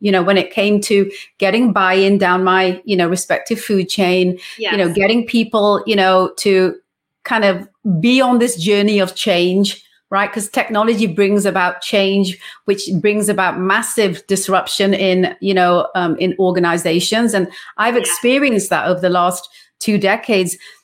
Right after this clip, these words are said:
Speaker 1: I found this one, um, you know, mindset definition that I really kinda hung on to for dear life. And I wanna share that with you,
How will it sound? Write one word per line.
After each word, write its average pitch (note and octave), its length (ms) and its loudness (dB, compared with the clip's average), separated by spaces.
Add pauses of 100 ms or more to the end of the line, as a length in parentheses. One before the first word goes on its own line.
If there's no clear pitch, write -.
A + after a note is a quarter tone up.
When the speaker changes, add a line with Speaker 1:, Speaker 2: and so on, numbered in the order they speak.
(560)
Speaker 1:
I B3 120 0
found D4 360 0
this C#4+ 220 -2
one, G#3 560 0 (180)
um, F3 640 0 (240)
you G3+ 120 0
know, F3+ 80 2
mindset F3+ 640 0
definition F3+ 800 0 (160)
that - 260 -4
I F#3+ 120 0
really G#3+ 540 0
kinda G3 240 -2
hung F#3 320 -2
on F#3 360 2
to D#3+ 180 2
for E3 140 -4
dear E3 260 0
life. D3+ 500 -4 (320)
And G3+ 120 0
I G3 40 2
wanna A#3 200 2
share G3 300 0
that G#3 180 0
with F3+ 220 -4
you, D#3+ 260 0